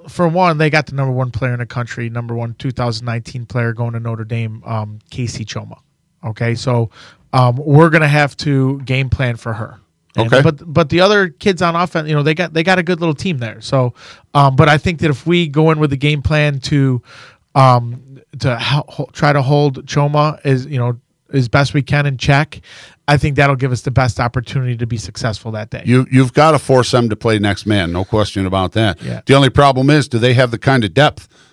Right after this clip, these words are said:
Speaker 2: that they can handle that? If you take her out of it,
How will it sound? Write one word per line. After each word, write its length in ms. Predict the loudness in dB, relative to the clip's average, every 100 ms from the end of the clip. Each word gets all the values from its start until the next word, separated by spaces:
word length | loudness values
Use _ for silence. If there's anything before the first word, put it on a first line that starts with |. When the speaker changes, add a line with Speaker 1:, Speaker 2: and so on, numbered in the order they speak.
| _ 0
Speaker 2:
that 320 | 2 2 0 _ _ _ -2
they 160 | -2
can 160 | 2 2
handle 300 | 4 2 2
that? 220 | -2 -2 -4
If 180 | -4
you 60 | -2
take 320 | 2 2 2
her 160 | 2 4
out 160 | 2
of 100 | 0
it, 160 | -2